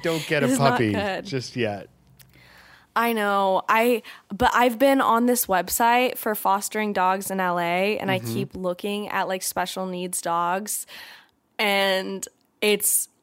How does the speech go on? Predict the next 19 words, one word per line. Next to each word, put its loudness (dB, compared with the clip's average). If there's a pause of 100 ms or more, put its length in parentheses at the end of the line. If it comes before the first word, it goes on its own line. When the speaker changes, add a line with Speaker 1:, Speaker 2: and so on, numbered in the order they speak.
Speaker 2:
I 2
want 0
one 0
so 0
bad, -2 (100)
but 0
I 2
don't 2
want 2 (160)
the 0
responsibility 0
of -2
being 0
the -2
sole 2
person -2
caring -2
for -2
it. -6